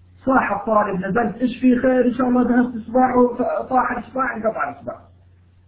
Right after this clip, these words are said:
هذا الآن الدهس مني إيش يعتبر؟ خطأ.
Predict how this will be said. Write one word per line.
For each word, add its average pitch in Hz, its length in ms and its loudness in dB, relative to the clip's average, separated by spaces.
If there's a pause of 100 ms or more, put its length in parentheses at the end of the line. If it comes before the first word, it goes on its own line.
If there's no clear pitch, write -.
(300)
هذا 254 280 6
الآن 240 240 0
الدهس 208 480 -2
مني 214 180 -2
إيش 240 140 -6
يعتبر؟ 202 420 0
خطأ. - 580 2